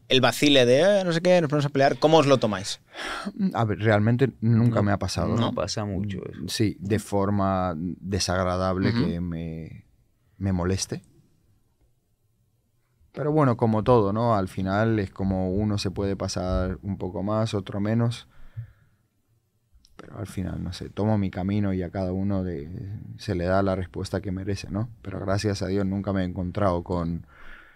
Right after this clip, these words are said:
Speaker 2: ningún inútil motivado.
Speaker 1: También lo que comentabas el otro día que lo hablamos en privado, y es que también, yo creo que tú también evitas esas, ese tipo de
Speaker 2: <clears throat>
Speaker 1: situaciones. No te
Speaker 2: Cien por cien.
Speaker 1: gusta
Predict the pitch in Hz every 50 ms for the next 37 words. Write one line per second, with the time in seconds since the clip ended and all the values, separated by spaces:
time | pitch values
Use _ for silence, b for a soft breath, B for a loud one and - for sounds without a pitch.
0 | b b b b b b b - 107 107 107 107 104 101 101 101 98 98 98 98
1 | 101 95 - 101 98 95 95 87 101 98 98 98 85 - - - - - - -
2 | 120 117 123 131 143 143 135 143 135 131 131 123 120 127 123 117 123 120 117 117
3 | 117 113 117 117 113 117 110 110 113 113 113 113 107 120 110 104 113 107 101 101
4 | 107 120 127 123 120 110 107 - - 120 - 117 107 110 110 113 117 117 117 -
5 | 113 120 113 117 123 117 110 117 120 113 117 117 113 113 117 113 113 107 - 113
6 | 107 107 104 101 - - - - _ _ - 135 113 123 113 127 110 127 117 104
7 | 113 135 120 104 101 - 135 135 117 98 - 110 110 110 98 104 110 117 - 87
8 | 85 120 117 113 113 113 110